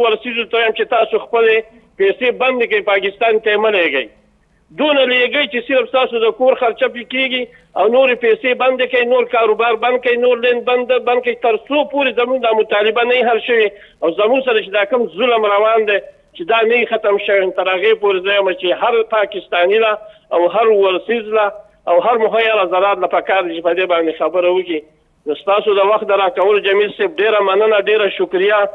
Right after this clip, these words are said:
او که تاسو هم په دې باندې لږه رڼا وغورځوله، نو ستاسو هم په ما باندې ډېرې احساني او ډېره، ډېره مننه د وخت د راکولو، زما د برداشت کولو. ډېره شکریه ستاسو ټول ټیم ته.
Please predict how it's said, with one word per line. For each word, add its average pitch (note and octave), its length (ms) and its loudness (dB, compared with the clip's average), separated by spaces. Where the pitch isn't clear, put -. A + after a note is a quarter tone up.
او D#3+ 120 2
که F3 100 0
تاسو A#3 320 0
هم A3 60 0
په A3 100 0
دې G#3+ 180 2
باندې G3 260 2
لږه G3 300 0
رڼا F#3+ 200 2
وغورځوله، F#3 600 2
نو E3 60 2
ستاسو A3+ 400 0
هم F#3+ 60 -2
په F#3 100 0
ما F#3 140 2
باندې F3 260 2
ډېرې F3 260 -2
احساني E3+ 520 0
او C#3+ 100 0
ډېره، F#3+ 300 0
ډېره F3+ 260 2
مننه E3+ 400 2
د D#3 60 -4
وخت F3+ 280 2
د E3+ 40 0
راکولو، E3 560 2
زما D#3+ 200 2
د D#3+ 40 -2
برداشت D3+ 480 -2
کولو. D3+ 300 0
ډېره F3 220 0
شکریه D#3+ 380 -2
ستاسو E3 320 0
ټول G#3+ 280 0
ټیم F#3+ 280 -2
ته. D#3+ 160 0